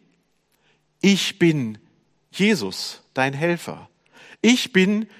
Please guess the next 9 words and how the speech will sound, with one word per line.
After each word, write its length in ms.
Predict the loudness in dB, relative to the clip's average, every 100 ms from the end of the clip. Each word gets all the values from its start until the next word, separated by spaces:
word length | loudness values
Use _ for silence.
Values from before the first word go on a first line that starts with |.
| -20 _ -2
Jesus, 720 | 2 2 0 -8 -10 -14 -16 _ _ _
dein 260 | 2 2 2
Retter. 540 | 2 2 0 -8 -8 -20 0
Ich 300 | 2 2 0
bin 320 | 0 2 0 0
Jeschua, 840 | 0 2 2 2 4 2 -2 -14 _ _ _ _ _ _
dein 300 | 2 2 2
Befreier." 640 | 0 -2 0 0 0 -4 -12 _ _ _ _ _ _ _ _ _ _ _ _ _ _ _ _ _ _ _ _ _
Das 380 | -2 -2 -6